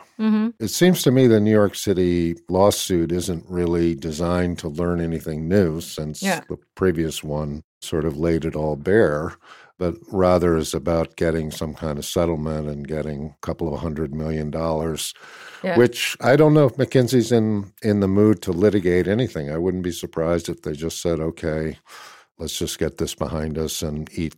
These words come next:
Speaker 2: the settlement fee, and on we go." I don't think that the firm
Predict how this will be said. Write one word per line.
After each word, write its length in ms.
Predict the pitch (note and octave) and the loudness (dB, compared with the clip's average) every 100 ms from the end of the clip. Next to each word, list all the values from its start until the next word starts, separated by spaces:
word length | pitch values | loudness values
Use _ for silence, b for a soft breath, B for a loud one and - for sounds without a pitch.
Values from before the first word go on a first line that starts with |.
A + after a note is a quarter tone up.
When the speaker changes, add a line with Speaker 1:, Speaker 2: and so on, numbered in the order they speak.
| - | -12
Speaker 2:
the 100 | E2+ | -12
settlement 520 | - F2 D#2 D#2 D2 - | -2 -2 -2 -4 -8 -8
fee, 340 | D#2+ D2 D2+ | -8 -6 -6
and 280 | D2+ D2 C#2+ | -8 -10 -12
on 280 | - D#2 D2 | -8 -8 -6
we 100 | C#2+ | -8
go." 460 | D2 E2 E2+ C2 - _ _ B B B | -6 -2 -2 -4 -12 _ _ B B B
I 100 | F#2+ | 0
don't 420 | F2+ G2 A#2 D3 - | 2 4 4 4 0
think 420 | G2 F2 E2 - - | 2 2 0 -6 -14
that 320 | F#2 E2 D#2+ | -6 -4 -4
the 80 | E2 | -8
firm 720 | - - E2+ E2 D#2+ E2 D#2+ | -6 -2 0 0 -2 -4 -8